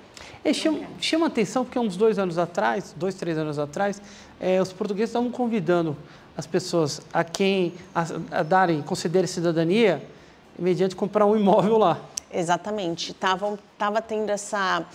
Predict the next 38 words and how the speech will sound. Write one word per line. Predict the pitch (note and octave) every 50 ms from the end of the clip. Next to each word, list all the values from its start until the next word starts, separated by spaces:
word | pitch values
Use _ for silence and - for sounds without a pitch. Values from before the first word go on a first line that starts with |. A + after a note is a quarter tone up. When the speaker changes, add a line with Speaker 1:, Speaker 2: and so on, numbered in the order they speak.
| - - - - -
Speaker 2:
esse | - G3+ G3 - A#3
incentivo, | A#3 A#3 - - B3+ C4 B3+ - - B3+ A#3 A3+ G3+ G3+
principalmente | F#3+ - - B3 C#4+ D4+ - - D#4+ B3+ B3 -
pra | - B3+
brasileiros | A3 G#3+ A3 A#3+ A#3+ A3 A3+ G#3+ G3+ G3 G3+ G#3 A3 A#3 A3+ -
residirem | G#3+ G#3 F#3+ G3 G3 G#3 A3 A3
não | A3+ A#3+ C4 D#4
só | - - A4
em | D#4+
Portugal, | A#3+ - A3 - - F#3+ F#3+ G3 G#3 G#3+ G#3
como | - F#3+ F#3 F#3 G3
na | F#3+
Europa, | F#3+ F#3 F3+ F#3 F#3+ G#3 G#3+ G#3+ - G3+ F3 F3
em | E3+
razão | E3+ F3 F3 E3+ F3 F3+ F#3 F#3
da, | F3+ F3+ F3 E3 - - - - - - - - - - - -
é, | - D#3+ D#3 D#3+ D#3 D3+
muito | E3 E3+ F#3 F#3+ G3+ G#3+ A3+ A3 - A3 F#3+
da, | F#3 F3 F#3+ F3+ -
que | - F#3+ - -
a | F#3+
população | G3 G#3 G3 - G#3 G3 F#3+ - - G#3+
ia | A3 G#3+
se | - - A3+
extinguir | G#3 - - A3+ A3 G#3 G3+ G3+
em | G#3+ A#3+ B3+
razão | B3+ C4+ C4 A#3+ A3 G#3+ G#3 G#3 A#3
que | A#3 - - B4
eles | C5 A#4 F#4+
não | F4+ C4+ B3+
são, | B3+ - - B3 A3+ G#3+ G#3 G3+ F#3+ F3+ E3+ - - - - -
são | - - - F#3+
mais | F#3+ G3 - A3 G3+ G#3
idosos, | G#3+ F#3 F#3 F3 F3+ E3+ D#3+ E3
vamos | E3 E3+ E3+ F3 D#3+
<laughs> |
dizer | D#3 F3 G#3 G3+ F#3+ A#3
assim. | G#3 G#3 G3+ - - - G#3 F3 D#3+